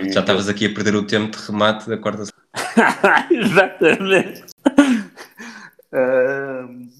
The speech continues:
Speaker 1: ora bem, vamos cá ver então por partes, porque eu agora caí de paraquedas aqui. Deixa cá ver. Ahm, espera aí.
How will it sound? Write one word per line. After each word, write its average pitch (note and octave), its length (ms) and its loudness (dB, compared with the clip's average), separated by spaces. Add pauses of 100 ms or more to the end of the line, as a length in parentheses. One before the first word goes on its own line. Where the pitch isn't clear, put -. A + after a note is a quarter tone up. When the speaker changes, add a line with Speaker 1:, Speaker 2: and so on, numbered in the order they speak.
Speaker 1:
ora B2 140 -6
bem, G#2+ 380 -8
vamos A2 300 -12
cá A2+ 160 -2
ver G#2+ 180 -8
então G#2 240 -12
por - 200 -8
partes, G#2 420 -4
porque - 260 -20
eu F#2 160 -16
agora F2+ 260 -12
caí F2 240 -12
de E2+ 60 -20
paraquedas F2 600 -14
aqui. B2+ 580 -8
Deixa - 240 -18
cá G2 180 -10
ver. F2+ 160 -12 (720)
Ahm, F#2 880 -4 (1500)
espera F2 300 -6
aí. A2 400 0